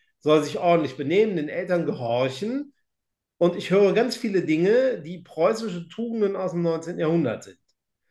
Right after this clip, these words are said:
Aber mit christlichen Werten wie Nächstenliebe, Vergebung und so weiter erstmal gar nichts zu tun haben. Ähm,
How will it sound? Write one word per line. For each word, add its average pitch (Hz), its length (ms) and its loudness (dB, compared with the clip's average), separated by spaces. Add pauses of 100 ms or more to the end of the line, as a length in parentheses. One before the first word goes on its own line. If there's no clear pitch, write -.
(420)
Aber 165 180 4
mit 156 280 -4
christlichen 190 580 -6
Werten 160 280 -2
wie 113 140 -12
Nächstenliebe, 143 600 -4
Vergebung 139 640 -4
und 123 100 -12
so 127 120 -6
weiter 180 280 0
erstmal 175 460 -8
gar 214 140 -2
nichts - 340 -10
zu 214 100 -12
tun 170 160 -8
haben. - 300 -20 (1200)
Ähm, 147 720 2